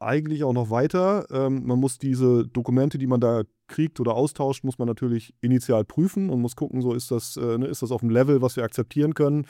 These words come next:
dass wir unsere Daten dann zu dem Dienstleister hingehen. Und wenn man's dann ganz ernst nimmt, und das sind dann die Unternehmen, die sozusagen das,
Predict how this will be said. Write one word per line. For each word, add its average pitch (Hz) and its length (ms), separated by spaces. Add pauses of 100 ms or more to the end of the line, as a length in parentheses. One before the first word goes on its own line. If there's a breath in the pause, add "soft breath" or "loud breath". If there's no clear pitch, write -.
(220 loud breath)
dass 123 200
wir 123 60
unsere 120 180
Daten 117 260
dann 117 100
zu 120 120
dem 117 100
Dienstleister 117 460
hingehen. 170 560 (640)
Und 117 60
wenn 117 100
man's 123 140
dann 113 120
ganz 160 220
ernst 143 340
nimmt, 143 240
und 117 160
das 123 120
sind 127 80
dann 120 120
die 123 80
Unternehmen, 120 400
die 117 80
sozusagen 113 380
das, - 320